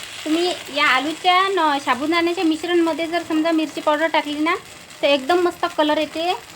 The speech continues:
आपल्या भजाईले. तर मी काही मिरची पावडर टाकलं नाही, तुम्ही टाकू शकता. तर थोडे थोडे असे भजे टाकून घेऊ. पावर आपल्याला मध्यमच ठेवायचा आहे. सर्वात आधी आपल्याला पावर वाढून घ्यायचा आहे, नंतर मध्यम ठेवायचा आहे, नाहीतर मग काय होते,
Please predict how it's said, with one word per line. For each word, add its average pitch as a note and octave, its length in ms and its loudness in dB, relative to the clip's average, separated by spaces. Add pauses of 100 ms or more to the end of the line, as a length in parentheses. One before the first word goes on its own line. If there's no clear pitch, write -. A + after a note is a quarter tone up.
(160)
आपल्या C4 520 0 (440)
भजाईले. C#4+ 520 0
तर C4+ 720 -2 (100)
मी C#4+ 160 -2
काही D#4+ 160 0
मिरची D#4 260 0
पावडर D#4 320 -2
टाकलं F#4 280 0
नाही, E4+ 140 2
तुम्ही F#4 240 -2
टाकू F4 280 -2
शकता. D#4 320 -2 (760)
तर C#4 100 -8 (180)
थोडे E4+ 260 0
थोडे D4+ 140 -4
असे D4+ 300 -6
भजे C4+ 240 -6 (380)
टाकून C#4+ 240 -6
घेऊ. A3 200 -8 (1800)
पावर C#4 240 2
आपल्याला E4 520 -4
मध्यमच E4+ 480 -2
ठेवायचा C#4+ 300 -2
आहे. D4 60 -6
सर्वात D4 340 -4
आधी D4 140 -6
आपल्याला C#4+ 380 -6
पावर C#4 260 -2
वाढून D4 260 0
घ्यायचा D4 300 -6
आहे, D4 100 -4 (440)
नंतर D4 380 -2
मध्यम E4+ 400 2
ठेवायचा C#4 440 -4
आहे, F3+ 220 -8
नाहीतर B3 200 -6
मग D4+ 120 -2
काय C#4+ 260 -2
होते, E4 280 -4